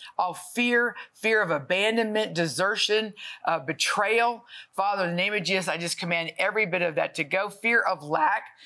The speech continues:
to go in Jesus' name. In Jesus, a fear of a particular disease coming on and sickness. So, Father, right now, in the name of Jesus, we thank you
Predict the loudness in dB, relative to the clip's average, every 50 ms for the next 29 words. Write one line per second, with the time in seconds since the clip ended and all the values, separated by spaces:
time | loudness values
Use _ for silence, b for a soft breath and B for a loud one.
0 | B B _ -2 -2 -2 0 2 2 2 2 2 0 0 -2 -2 -2 -2 -2 -4
1 | -2 -2 0 0 0 0 0 0 0 0 0 -2 -2 -8 -12 _ _ _ _ -2
2 | 0 0 0 0 -2 -4 -6 -8 -10 -14 B B B B -6 -4 -4 -2 -2 -2
3 | -2 0 0 0 0 0 -2 -2 -4 -4 -4 -2 2 2 4 4 4 2 0 -2
4 | -4 -10 B B B B -4 -4 -2 -2 0 0 0 2 2 2 2 2 0 0
5 | 0 0 0 0 0 0 0 -2 -2 -4 -4 -4 -4 -4 -6 -4 0 0 2 2
6 | 2 2 0 -4 B B B B B -4 -2 -2 -2 -4 -4 -2 0 0 -2 -2
7 | -4 -4 -2 -2 -2 -2 -2 -2 -2 0 0 0 0 0 0 0 0 0 0 0
8 | 0 0 2 0 0 -2 B B B B -4 -2 -2 -2 -2 -2 0 0 2 2
9 | 2 0 0 -2 -2 0 0 0 0 -2 -2 -4 -4 -4 -4 -2 -2 -2 -2 -2
10 | -2 -4 -2 -2 -2 -2